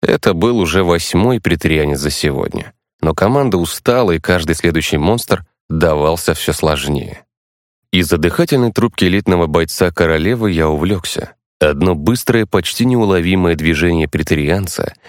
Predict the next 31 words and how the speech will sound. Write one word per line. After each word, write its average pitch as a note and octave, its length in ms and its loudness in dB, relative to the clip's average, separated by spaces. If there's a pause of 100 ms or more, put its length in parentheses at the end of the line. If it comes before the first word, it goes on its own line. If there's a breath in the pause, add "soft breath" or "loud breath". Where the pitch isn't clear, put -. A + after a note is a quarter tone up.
и - 80 0
я F2+ 160 2
слетел F2 440 0
с - 120 -8
его D#2+ 160 2
спины, E2 460 0
лишившись D#2+ 580 -2
руки. C#2+ 440 -6 (380)
Не D#2 120 2
спасла C#3 460 0
ни A#2+ 100 2
броня, F2 520 0
ни G2 140 2
армированный E2+ 720 2
сакурадитовый E2 800 0
спицами - 480 -4
скелет. - 580 -6 (720)
Зажимая E2+ 600 2
целой G#2+ 340 0
рукой G2+ 340 0
культю, F2 600 -2 (100)
я A2+ 240 0
активировал F2+ 640 0
мимикрию E2 720 0
и D2+ 40 -2
весь E2+ 220 -2
набор D#2 300 0
бустеров F2+ 600 -2
из E2 160 0
индивидуального D2+ 720 0
медблока, D#2 720 -2